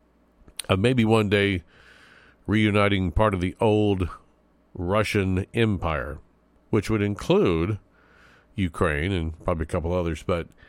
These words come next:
um, he's had this vision of doing that. Um, that, that may have to go ahead,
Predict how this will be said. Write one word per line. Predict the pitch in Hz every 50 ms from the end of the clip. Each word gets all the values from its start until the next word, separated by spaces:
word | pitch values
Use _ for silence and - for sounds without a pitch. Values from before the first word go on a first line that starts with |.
| - - - - - - - - _ _ _ _ _ _ _ _ _ _ _ -
um, | - 98 95 92 90 87 87 87 85 85 - _ _ _
he's | - 101 107 104 -
had | - 123 117 107 101
this | 107 101 87 - - - - - - - _ _ - _ _ _ _ _ _ _ _ _ _ _ _ _ _ _ _ _ _ _ - _ _ -
vision | - 107 90 85 110 123 110 101 101 101 98
of | 98 87
doing | 87 104 107 101 87 78
that. | 73 71 67 - - - _ - - _ _ _ _ _ _ _ _ _ _ _ _ _ _ _ _ _ _ _ _ _ _ _ _ _ _ _ _ _ _ _ _ - _ -
Um, | 98 90 78 78 78
that, | 82 90 85 90
that | 98 95 90
may | 92 90
have | 92 85 -
to | 87
go | 85 90
ahead, | 87 87 76